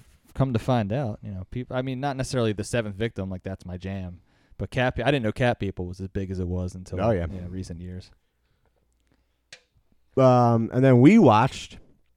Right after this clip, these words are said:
Speaker 2: Mortal Kombat.
Speaker 1: Ah.
Speaker 2: What'd you think?
Speaker 1: I was entertained, that's for sure.
Speaker 2: For sure.
Speaker 1: I'm a little annoyed,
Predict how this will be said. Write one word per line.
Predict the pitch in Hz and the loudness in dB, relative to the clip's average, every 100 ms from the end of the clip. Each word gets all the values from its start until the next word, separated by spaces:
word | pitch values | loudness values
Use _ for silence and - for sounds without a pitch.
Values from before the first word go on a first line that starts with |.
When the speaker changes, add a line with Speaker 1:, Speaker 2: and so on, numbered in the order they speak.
| _ _ _ _ - - | _ _ _ _ -20 -14
Speaker 2:
Mortal | - 104 120 123 107 | -2 4 4 4 0
Kombat. | - 131 143 80 | 0 -4 -4 -6
Speaker 1:
Ah. | 90 117 196 220 87 78 76 - - - - - - - | -8 -8 -6 -8 -10 -12 -16 -18 -18 -18 -20 -20 -20 0
Speaker 2:
What'd | 104 90 | 2 4
you | |
think? | 123 143 - - | 2 0 -2 -12
Speaker 1:
I | - 113 127 127 127 127 123 123 120 | -12 -6 -4 -4 -4 -6 -6 -6 -6
was | 117 | -6
entertained, | 123 143 127 175 262 - | -4 -4 -4 -4 -6 -12
that's | - 127 | -12 -12
for | - | -10
sure. | - 117 202 | -4 -2 -2
Speaker 2:
For | - 98 | -2 -2
sure. | - 95 80 - - - | 2 0 0 -6 -20 -6
Speaker 1:
I'm | 104 107 | -4 -2
a | |
little | 117 110 104 98 | 0 0 -2 -4
annoyed, | 107 98 95 156 135 143 | -8 -6 4 4 4 0